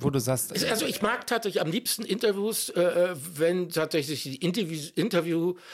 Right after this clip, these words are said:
Speaker 2: also ich bin einer der wenigen von meinen Freunden, der gerne Interviews gibt. Tatsächlich, und zwar nicht, weil ich mich gerne selber reden höre, sondern weil ich in einem guten Interview tatsächlich mehr über mich erfahre. Also tatsächlich, wenn sich eben so die, äh, interviewender,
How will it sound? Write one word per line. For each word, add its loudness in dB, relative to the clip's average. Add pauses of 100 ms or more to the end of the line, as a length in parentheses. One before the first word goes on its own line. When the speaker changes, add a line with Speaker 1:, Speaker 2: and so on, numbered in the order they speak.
Speaker 2:
also 0
ich -2
bin 2
einer 2
der 4
wenigen 0
von 0
meinen 2
Freunden, 0
der 2
gerne 2
Interviews -2
gibt. -14
Tatsächlich, 0
und 2
zwar 4
nicht, 2
weil 4
ich -2
mich -2
gerne 2
selber 2
reden 0
höre, 2
sondern 2
weil 0
ich -6
in -4
einem -2
guten -6
Interview 2 (360)
tatsächlich -2
mehr 4
über 2
mich 0
erfahre. -6
Also 2
tatsächlich, 0
wenn 2
sich -6
eben 0
so 0
die, -2 (440)
äh, 4 (240)
interviewender, 4